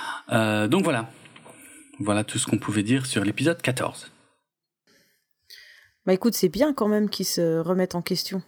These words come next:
Speaker 1: C'est vrai que c'est pas mal, oui.
Speaker 2: Ça aurait pu être une série qui tourne en rond, qui tourne en rond, et puis, euh, et puis ça aurait probablement pas fait, euh, ce qu'a, ce que ça a fait aujourd'hui.
Speaker 1: Euh,
Speaker 2: Donc
Speaker 1: c'est vrai,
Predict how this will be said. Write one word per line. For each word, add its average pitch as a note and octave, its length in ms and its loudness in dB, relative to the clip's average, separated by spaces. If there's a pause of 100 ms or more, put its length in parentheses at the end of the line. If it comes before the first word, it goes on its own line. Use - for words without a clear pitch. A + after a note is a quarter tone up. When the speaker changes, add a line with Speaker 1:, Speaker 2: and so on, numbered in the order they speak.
(260)
Speaker 1:
C'est - 220 2
vrai B2 180 2
que D3 80 -4
c'est C3 140 0
pas A#2 100 2
mal, - 140 -2 (200)
oui. D#3+ 140 2
Speaker 2:
Ça - 220 2
aurait F3+ 160 2
pu G#3 160 -2
être G3+ 140 -2
une F#3 80 2
série F3+ 340 0
qui - 80 -14
tourne E3 240 -4
en D3+ 80 -2
rond, F3+ 200 2
qui G3 160 -4
tourne E3 220 -2
en D3+ 100 0
rond, G#3 300 2
et F3 100 0
puis, E3 300 -2
euh, D3 260 0
et D#3+ 60 2
puis F3+ 160 -2
ça F3+ 160 2
aurait D#3+ 140 0
probablement E3+ 560 2
pas E3 120 0
fait, A3+ 360 2 (440)
euh, D#3+ 280 2
ce - 100 -2
qu'a, E3 140 2
ce - 480 -2
que E3 80 -4
ça D3+ 300 -2
a D3 40 -6
fait D3 160 -6
aujourd'hui. D#3 460 -4 (1400)
Speaker 1:
Euh, - 80 6
Speaker 2:
Donc B3 120 6
Speaker 1:
c'est A#3 180 2
vrai, C3+ 240 0